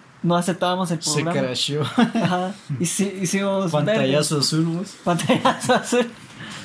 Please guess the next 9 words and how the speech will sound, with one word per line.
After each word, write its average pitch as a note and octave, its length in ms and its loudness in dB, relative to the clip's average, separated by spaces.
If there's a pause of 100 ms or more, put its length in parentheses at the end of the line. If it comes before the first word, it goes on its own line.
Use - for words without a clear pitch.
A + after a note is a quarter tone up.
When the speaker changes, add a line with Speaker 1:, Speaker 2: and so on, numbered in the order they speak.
(320)
Speaker 2:
La F#4 80 0 (480)
Speaker 1:
Pero G#3 160 2
Speaker 2:
segunda F#3+ 360 4
versión G3 280 2
creo A3 160 2
que F#3+ 100 -2
no F3 100 2
explican F3 480 0
mucho. E3+ 340 2